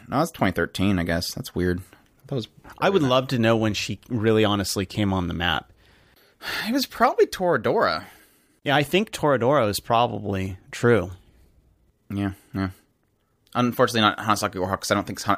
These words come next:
Speaker 1: well, Tor-, nothing really beats the fandom that was behind. <laughs> But I think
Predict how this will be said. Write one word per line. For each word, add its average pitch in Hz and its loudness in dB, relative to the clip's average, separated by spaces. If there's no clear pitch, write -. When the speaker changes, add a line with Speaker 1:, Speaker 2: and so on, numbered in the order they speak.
Speaker 1:
well, 120 4
Tor-, 180 4
nothing 131 2
really 101 2
beats 101 0
the 101 0
fandom 95 0
that 78 0
was 95 -2
behind. 110 -2
<laughs> - -20
But 180 4
I 185 4
think 254 -2